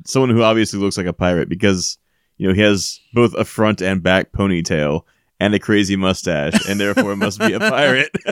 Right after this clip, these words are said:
Speaker 1: <laughs>
Speaker 2: They're like, "Which way is west? If we could only figure out west, we could
Speaker 1: Yeah.
Speaker 2: get to the treasure."
Speaker 1: Yeah. He's like, "Ooh, treasure.
Speaker 2: Yeah.
Speaker 1: I'll help you out."
Speaker 2: Yeah.
Speaker 1: Yeah,
Speaker 2: So
Speaker 1: so
Speaker 2: he's immediately volunteers his ship and everything for the expedition.
Speaker 1: Yeah.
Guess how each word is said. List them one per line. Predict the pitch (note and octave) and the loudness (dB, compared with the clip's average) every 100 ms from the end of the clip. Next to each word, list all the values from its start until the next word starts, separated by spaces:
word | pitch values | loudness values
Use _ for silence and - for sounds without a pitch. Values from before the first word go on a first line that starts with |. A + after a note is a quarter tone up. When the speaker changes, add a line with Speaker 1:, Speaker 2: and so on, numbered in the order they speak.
| - | -6
Speaker 1:
<laughs> | - - E3 | -8 -8 -8
Speaker 2:
They're | E3+ | -4
like, | F3+ E3 | -4 -6
"Which | G#2+ C#3+ F#3 D#3+ | -6 -2 -2 0
way | D3 F3+ | 2 2
is | F#3+ D3+ | 2 0
west? | A#3 E3+ C#3+ - | 2 2 0 -6
If | C#3 D#3+ | -6 -4
we | C#4 | -2
could | G#3 G#3+ | 0 0
only | A3 F3 | 0 0
figure | G3 G3 | 2 4
out | F#3 | 4
west, | D#3+ E3+ C#3+ | 4 2 2
we | B2+ C4 | 4 4
could | G3+ F3 | 6 4
Speaker 1:
Yeah. | |
Speaker 2:
get | B2+ F3 | 2 0
to | F#3 | -2
the | |
treasure." | F3 D#3+ D#3+ C#3 B2+ G#2+ - | 0 2 2 2 0 -2 -2
Speaker 1:
Yeah. | F3 F#2 D#2+ _ | 0 0 -4 _
He's | B2+ G#2 | -4 -2
like, | A2 | 2
"Ooh, | F#3+ G#3+ C#3+ | 6 8 8
treasure. | - D3+ G#3 D3 A2+ B2+ D3 | 4 0 0 2 2 2 -2
Speaker 2:
Yeah. | B2+ C3 | -4 0
Speaker 1:
I'll | F3 G#3+ | 2 4
help | D#3 C3+ G#2+ | 4 2 2
you | G#2+ G2 | 0 0
out." | F#2+ A2+ - - | 0 0 -4 -4
Speaker 2:
Yeah. | G#2+ | -2
Speaker 1:
Yeah, | A2 G2 - | -2 -4 -6
Speaker 2:
So | - | -2
Speaker 1:
so | A3 | 0
Speaker 2:
he's | G3 F#3 | 0 0
immediately | F3 F3 F3+ F3+ F3 E3+ | -2 0 2 2 4 2
volunteers | C#3+ D3 C#3+ C#3 C#3+ C3+ | 4 2 2 0 0 0
his | A#2+ A2+ | -2 -2
ship | - C#3+ C3+ | 2 2 2
and | C3 | 0
everything | B2+ B2 B2 A#2 | 0 0 0 -4
for | A2+ | -4
the | A2+ | -2
expedition. | A2 - D3+ F#3 - D#3+ D#3 D3 | -4 -4 0 2 2 2 0 -2
Speaker 1:
Yeah. | F#2 | -4